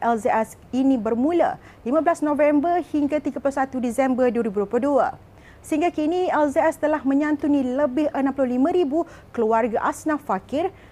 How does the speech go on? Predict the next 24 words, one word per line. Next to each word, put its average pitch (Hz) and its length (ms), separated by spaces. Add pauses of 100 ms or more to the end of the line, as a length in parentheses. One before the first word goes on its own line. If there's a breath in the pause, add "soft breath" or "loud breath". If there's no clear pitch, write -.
miskin 254 480
dan 240 160
individu 349 480
mualaf 262 480
di 214 80
Selangor. 220 720 (720 loud breath)
Ketua 302 160
Pegawai 349 320
Eksekutif 311 480
L 294 240
Z 269 80
S, 320 320
Muhammad 277 320
Sabirin 285 320
Muhammad 277 320
Sarbini 269 400
berkata, 269 560 (320 loud breath)
seluruh 349 400
cawangan 320 400
L 302 160
Z 285 160
S 302 180 (140)
akan 285 400
dibuka 277 560